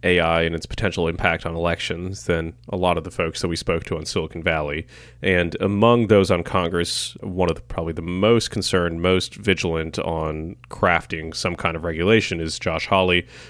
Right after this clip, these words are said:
who's the Republican senator from Missouri. Uh, so we wanted to talk to him about some of the ideas he's put forward for how generative A I ought to be regulated.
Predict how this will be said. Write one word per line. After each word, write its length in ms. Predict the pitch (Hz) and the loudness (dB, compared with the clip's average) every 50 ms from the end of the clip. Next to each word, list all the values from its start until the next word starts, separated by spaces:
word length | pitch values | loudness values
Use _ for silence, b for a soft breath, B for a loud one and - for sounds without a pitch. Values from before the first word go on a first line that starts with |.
| B B | B B
who's 160 | 90 87 - | -6 -4 -2
the 100 | - 85 | 0 -2
Republican 480 | 85 80 - 120 110 98 92 - 90 | -2 2 4 4 4 4 2 -2 -2
senator 420 | 87 - 90 85 85 82 80 82 80 | -2 0 0 0 0 -2 -4 -4 -6
from 260 | - - 92 80 82 | -6 -6 -8 -6 -6
Missouri. 540 | 82 82 82 101 92 78 71 76 85 90 98 - | -6 -4 0 0 0 0 0 -4 -6 -4 -4 -2
Uh, 180 | 82 85 82 | -2 -4 -4
so 160 | 80 - - | -4 0 2
we 60 | 101 95 | 2 2
wanted 220 | 87 92 90 85 | 2 2 0 0
to 80 | 85 82 | -2 -2
talk 200 | - 90 82 - | -2 -4 -4 -4
to 60 | - | -2
him 200 | 95 123 117 107 | 2 2 4 4
about 380 | 98 82 87 85 82 82 78 B B B B B B | 4 4 2 2 2 0 -2 B B B B B B
some 200 | - - 92 87 | -2 0 0 2
of 40 | |
the 120 | 87 87 82 | 4 4 4
ideas 340 | 82 80 - 95 90 82 - | 4 4 4 2 2 2 2
he's 180 | - 117 107 | 0 0 0
put 140 | - - 101 | 0 -2 -4
forward 560 | - - 92 85 80 78 78 80 80 76 - | -2 -2 0 0 0 0 -2 -4 -4 -6 -8
for 440 | - - - 85 82 80 82 85 - - - | -10 -6 -4 -2 -2 -2 -2 -4 -6 -8 -16
how 260 | - - - 90 85 | -6 -2 0 0 0
generative 420 | 82 - - 82 82 80 85 80 87 | 0 0 -2 -2 -2 -2 -4 -4 -2
A 80 | 82 | -2
I 180 | 82 80 80 82 | -2 -2 -2 -2
ought 240 | - - 87 85 - | 0 2 2 2 2
to 80 | - - | -2 -8
be 100 | 85 82 | -6 -6
regulated. 580 | 80 80 80 80 78 73 65 67 76 80 - | -4 -4 -4 -4 -6 -6 -6 -6 -8 -8 -10